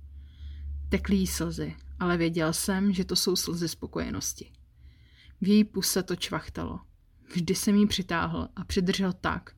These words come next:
aby měla celého ptáka v puse, hezky až po koule. Pak jsem povolil,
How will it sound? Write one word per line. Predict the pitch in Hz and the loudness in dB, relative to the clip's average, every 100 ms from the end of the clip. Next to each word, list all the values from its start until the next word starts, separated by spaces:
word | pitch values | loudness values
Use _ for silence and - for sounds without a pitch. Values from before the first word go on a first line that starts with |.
| - - - - | -20 -20 -14 2
aby | 202 | 4
měla | 190 190 190 | 6 4 2
celého | 185 185 175 185 | 2 2 2 0
ptáka | - - 185 170 185 | -4 -10 -10 -6 -6
v | 180 | -8
puse, | - - 165 - - 175 _ - - | -12 -10 -4 -4 -4 -10 _ -20 -10
hezky | 190 185 - 220 254 | -4 -4 0 -2 -2
až | 190 - | -8 -8
po | 180 | -8
koule. | 175 156 165 156 - _ - _ _ _ _ _ _ _ _ _ _ _ | -4 -4 -4 -6 -10 _ -20 _ _ _ _ _ _ _ _ _ _ _
Pak | 180 - | -4 4
jsem | 220 214 | 6 6
povolil, | 175 165 160 151 | 4 0 -2 -4